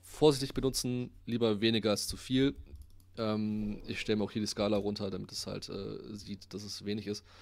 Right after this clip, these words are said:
Ähm, ich schalte mir jetzt hier auch für den Stream, ist noch an, perfekt, mein Headroom wieder ein, damit ich nicht die Ohren wegpuste. So. Und dann kann ich ja, wie ich sehe, erstmal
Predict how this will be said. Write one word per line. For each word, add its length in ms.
Ähm, 460
ich 100
schalte 220
mir 120
jetzt 100
hier 300
auch 100
für 100
den 100
Stream, 540
ist 100
noch 140
an, 160
perfekt, 480
mein 100
Headroom 420
wieder 260
ein, 300
damit 260
ich 140
nicht 140
die 60
Ohren 240
wegpuste. 540
So. 180
Und 1500
dann 100
kann 160
ich 100
ja, 320
wie 100
ich 100
sehe, 360
erstmal 640